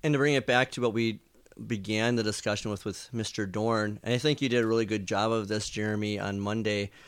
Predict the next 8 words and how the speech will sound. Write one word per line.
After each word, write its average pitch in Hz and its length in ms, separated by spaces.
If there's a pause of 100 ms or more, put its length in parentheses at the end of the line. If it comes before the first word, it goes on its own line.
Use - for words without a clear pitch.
(160)
of 113 220
telling 131 360
the 113 80
students, 120 720 (640)
you 113 100
know, 107 100 (340)
as 120 240
you, 123 100